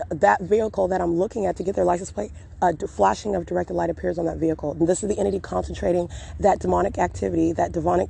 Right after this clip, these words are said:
scene before my eyes as I'm focusing my eyes on wherever it is that I'm looking.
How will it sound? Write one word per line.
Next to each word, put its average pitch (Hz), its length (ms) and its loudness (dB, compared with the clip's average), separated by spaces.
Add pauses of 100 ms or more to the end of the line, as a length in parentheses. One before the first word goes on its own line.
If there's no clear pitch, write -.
(360)
scene 170 520 2 (720)
before 185 280 2
my 175 180 2
eyes 170 340 2
as 175 180 0
I'm 170 160 -2 (160)
focusing 180 540 0
my 165 160 -2
eyes 170 240 2
on 170 220 -4
wherever 170 320 2
it 175 40 0
is 170 100 -2
that 165 80 -4
I'm 156 120 -2
looking. 147 260 -4